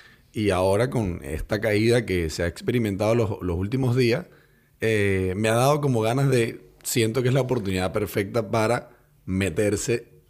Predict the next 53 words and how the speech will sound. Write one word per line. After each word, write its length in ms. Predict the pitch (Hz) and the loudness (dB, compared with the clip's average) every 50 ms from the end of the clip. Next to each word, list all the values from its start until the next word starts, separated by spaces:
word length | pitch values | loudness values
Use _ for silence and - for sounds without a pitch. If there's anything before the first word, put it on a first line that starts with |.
| _ _ _ | _ _ _
otra 340 | - 98 101 95 117 113 113 | -4 -2 -2 0 0 0 2
vez 160 | 113 110 101 | 2 2 0
en 140 | 117 110 107 | 0 -2 -2
la 140 | 104 101 | 0 0
ola 220 | 98 98 104 107 107 | 0 0 0 0 0
del 100 | 107 110 | -2 -2
Bitcoin 500 | 110 113 110 98 95 - - 110 117 120 | -2 -2 -2 -2 -4 -4 -4 -2 -2 -2
y 80 | 104 87 | -2 -2
quizás 360 | 87 87 82 - 82 78 - | -4 -6 -6 -4 -6 -6 -6
sacarle 400 | - 95 87 92 95 92 95 95 | -6 -6 -4 -4 -4 -4 -4 -4
un 100 | 98 95 | -4 -4
buen 180 | 92 92 90 82 | -4 -6 -6 -4
provecho. 440 | 92 92 98 117 120 117 - - - - _ - | -4 -2 0 0 -2 -2 -6 -14 -20 -20 _ -10
Pero 200 | 95 95 90 - | -8 -8 -6 -6
como 220 | - 101 101 101 | -4 -4 -4 -2
me 80 | 101 104 | -2 -2
dice 180 | 104 98 - | -2 -2 -2
un, 220 | 135 120 120 117 - | -2 -2 -4 -4 -4
un 120 | 113 113 | -4 -4
amigo, 280 | 113 110 117 107 90 76 | -2 0 0 0 -2 -2
¿no? 200 | 90 110 110 - - - - - _ - | -4 -6 -6 -8 -12 -20 -20 -20 _ -14
Este 220 | - 104 - - 135 | -12 -8 -4 -2 0
es 40 | 156 | 0
el 80 | 139 | 0
mundo 480 | 139 139 143 147 147 156 156 151 147 - | 0 -2 -2 -2 -2 -4 -4 -4 -6 -4
del 200 | 123 110 104 104 101 | -4 -4 -4 -2 -2
que, 380 | 107 101 95 92 87 87 - - - _ _ _ _ _ _ - | 0 0 0 0 -2 -6 -8 -16 -20 _ _ _ _ _ _ -8
del 160 | - 104 98 | -6 -4 -2
que 140 | 95 101 95 | -2 -2 0
todo 140 | 110 107 | 0 0
el 60 | 120 127 | 0 0
mundo 280 | 135 135 131 131 135 | 0 -2 0 0 0
habla, 320 | 135 135 143 147 156 156 156 | 2 0 0 0 -2 -2 -2
pero 160 | - 104 98 | -2 -2 -2
nadie 260 | 101 101 101 107 113 | 0 0 0 0 0
sabe. 440 | - - 110 92 92 104 131 - - - - - _ _ _ _ _ _ _ _ _ _ _ _ _ - | 0 0 0 0 0 0 -2 -4 -8 -14 -20 -20 _ _ _ _ _ _ _ _ _ _ _ _ _ -18
Este 180 | - - 120 123 | -8 -2 0 0
es 40 | |
el 80 | 135 131 | 2 2
mundo 240 | 131 131 131 135 139 | 0 0 0 0 0
donde 500 | 143 135 127 120 120 117 - - - - _ _ _ _ - | 0 0 0 0 -2 -2 -6 -14 -20 -20 _ _ _ _ -14
no 160 | 104 107 110 98 | -10 -8 -6 -4
sabes 320 | - - 117 123 131 - | -2 0 0 0 0 0
si 100 | - 117 | -2 -4
tienes 340 | 98 - 113 110 117 120 120 | -4 -2 -2 0 0 0 0
dinero 400 | 131 107 107 113 135 160 180 - - | 0 0 0 0 0 0 -2 -2 -2
o 80 | 104 | -2
no 120 | 104 107 104 | -2 -2 0
tienes 240 | 110 107 107 95 | 0 0 0 0
dinero. 400 | 90 101 104 131 131 92 80 - - - _ _ _ _ _ _ _ | -2 -2 -2 -2 -2 -2 -4 -6 -12 -20 _ _ _ _ _ _ _
Entonces, 160 | - - 120 | -6 -2 -2
al 100 | 123 135 | 0 0
final, 400 | 131 135 117 123 113 - - - | 0 0 0 0 0 -2 -4 -6